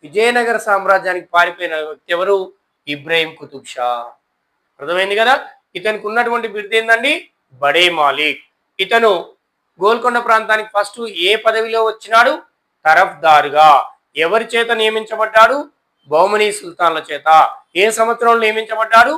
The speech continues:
పద్నాలుగు వందల తొంభై రెండులో. ఎప్పటి వరకు తరఫ్దారుగా ఉన్నాడు? పదిహేను వందల పద్దెనిమిది వరకు.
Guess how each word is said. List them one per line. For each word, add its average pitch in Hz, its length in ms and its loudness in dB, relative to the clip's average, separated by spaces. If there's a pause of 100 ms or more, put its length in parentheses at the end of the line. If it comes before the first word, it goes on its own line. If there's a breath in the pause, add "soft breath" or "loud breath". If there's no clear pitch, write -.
(340)
పద్నాలుగు 202 460 2
వందల 185 260 0 (100)
తొంభై 165 420 0
రెండులో. 151 440 -2 (460)
ఎప్పటి 233 340 2
వరకు 240 220 2
తరఫ్దారుగా 220 640 4
ఉన్నాడు? 226 360 4 (380)
పదిహేను 190 380 2
వందల 196 300 2
పద్దెనిమిది 165 520 -4
వరకు. 151 380 -6